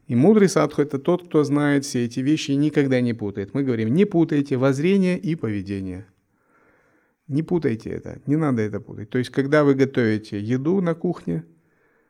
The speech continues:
вы различаете, соленое или не соленое. Вы не говорите: "Ладно, раз это все иллюзорно, можно полпачки соли". Все равно иллюзия. Так? Вы должны понимать, что есть что. Или раз все есть брахман,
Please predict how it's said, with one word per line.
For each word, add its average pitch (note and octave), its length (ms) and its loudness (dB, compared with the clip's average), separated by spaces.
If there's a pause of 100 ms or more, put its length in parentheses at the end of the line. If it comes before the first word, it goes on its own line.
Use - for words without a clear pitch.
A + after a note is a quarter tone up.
(720)
вы C#3 200 2
различаете, B2+ 920 0 (260)
соленое C3+ 640 0
или A#2+ 460 -2
не C3+ 160 2
соленое. G2+ 640 -6
Вы D#3 260 -4
не D#3+ 140 2
говорите: A#2 460 0
"Ладно, C3 380 0
раз C#3 200 -2
это C3 180 -4
все B2+ 280 -2
иллюзорно, C3 720 0
можно E3 600 -4
полпачки C#3 580 -4
соли". G2+ 440 -6
Все B2 140 -4
равно D#3 260 2
иллюзия. G2 400 -2 (640)
Так? C3 180 -6 (1120)
Вы A#2+ 200 -2
должны C3+ 320 4
понимать, F#3+ 480 2
что - 200 -8
есть A2+ 160 -6
что. F#2 340 -10
Или C#3+ 200 0
раз D3 280 2
все - 200 0
есть A#2+ 240 2
брахман, A#2+ 540 -4